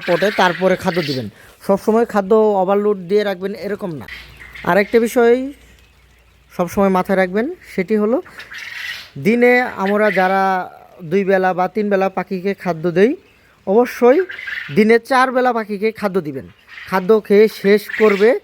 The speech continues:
তারপর খাদ্য দিবেন। আমরা যেমন একটা কোয়েল পাখিকে পঁচিশ গ্রাম খাদ্য দেই, সেই অনুপাতেই আপনারা খাদ্য মেপে চার বেলা খাদ্য দিবেন। এমনিতেই যারা তিন বেলা বা দুই বেলা দিয়ে থাকেন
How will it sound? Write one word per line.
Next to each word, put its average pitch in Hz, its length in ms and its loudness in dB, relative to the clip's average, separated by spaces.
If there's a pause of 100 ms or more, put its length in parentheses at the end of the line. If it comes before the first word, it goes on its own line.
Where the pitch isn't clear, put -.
(320)
তারপর 170 340 -4
খাদ্য 180 260 -6
দিবেন। 147 260 -4 (720)
আমরা 202 380 2
যেমন 226 520 -2 (920)
একটা 220 260 0
কোয়েল 208 240 4
পাখিকে 220 540 2 (720)
পঁচিশ 220 280 -2
গ্রাম 196 180 2
খাদ্য 202 260 0
দেই, 240 280 2 (260)
সেই 233 160 6
অনুপাতেই 254 640 0 (180)
আপনারা 196 440 -6
খাদ্য 202 280 -4
মেপে 202 400 2 (1300)
চার 240 180 0
বেলা 220 220 2
খাদ্য 202 220 -2
দিবেন। 147 420 -4
এমনিতেই 202 480 2
যারা 185 260 0
তিন 202 220 -4
বেলা 196 200 0
বা 196 120 -2
দুই 190 160 -2
বেলা 190 220 -2
দিয়ে 185 180 -2
থাকেন 180 300 -4